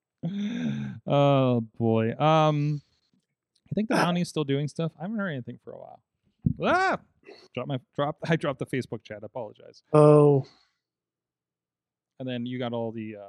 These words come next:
Speaker 1: comments
Speaker 2: Yeah.
Speaker 1: over in Twitch, I see. Um, anyways, <laughs> and the other chat. Oh, no! Oh, no! I hit fade to black again. Oh,
Speaker 2: Yep,
Speaker 1: no! I
Speaker 2: you're,
Speaker 1: hit the
Speaker 2: you're
Speaker 1: fade to
Speaker 2: not
Speaker 1: black <laughs> button
Speaker 2: There we
Speaker 1: again.
Speaker 2: go.
Speaker 1: Um, but yeah, so that's, I don't know. Riz, Archer, you have any thoughts on this?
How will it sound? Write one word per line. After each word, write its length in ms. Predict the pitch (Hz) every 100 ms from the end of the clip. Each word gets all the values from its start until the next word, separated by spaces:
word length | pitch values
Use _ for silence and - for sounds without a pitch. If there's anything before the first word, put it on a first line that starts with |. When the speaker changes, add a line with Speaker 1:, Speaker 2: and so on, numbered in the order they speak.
| 98 _ _
Speaker 1:
comments 140 | - 113
Speaker 2:
Yeah. 220 | 151 139 135 -
Speaker 1:
over 200 | 120 110
in 60 | _
Twitch, 140 | _ _
I 600 | 110 _ _ _ _ _
see. 100 | -
Um, 280 | 143 139 143
anyways, 560 | 175 190 165 127 143 - _ _ _ _
<laughs> 380 | - _ _ -
and 80 |
the 100 | 135
other 160 | 135 131
chat. 240 | - 123 -
Oh, 200 | 175 240
no! 280 | 254 262 240
Oh, 200 | 240 269
no! 180 | 277 262
I 100 | 254
hit 160 | 240
fade 160 | - 269
to 60 | 233
black 260 | 254 247
again. 360 | 240 233 240 180 - _
Oh, 80 | 233
Speaker 2:
Yep, 160 | 262 262
Speaker 1:
no! 160 | 269
I 60 | 262
Speaker 2:
you're, 80 | 254
Speaker 1:
hit 120 | 269
the 80 | 277
Speaker 2:
you're 100 | -
Speaker 1:
fade 120 | -
to 60 | -
Speaker 2:
not 40 |
Speaker 1:
black 220 | 269 240
<laughs> 0 |
button 240 | 233 233 226 _
Speaker 2:
There 200 | 180 170
we 60 |
Speaker 1:
again. 300 | 156 151 147 135 - 160 165 _ _ _ _
Speaker 2:
go. 60 | 185
Speaker 1:
Um, 640 | 214 220 214 214 214 202 -
but 120 | 175 254
yeah, 220 | 254 180
so 260 | - 226 214
that's, 280 | 240 240 -
I 60 | 208
don't 160 | 240 226
know. 220 | 202 - _
Riz, 580 | 214 240 240 226 - - _
Archer, 460 | 226 220 - 226 208
you 160 | 202
have 100 | 214
any 200 | 208 202
thoughts 280 | 185 196 185
on 140 | 190 185
this? 300 | 185 -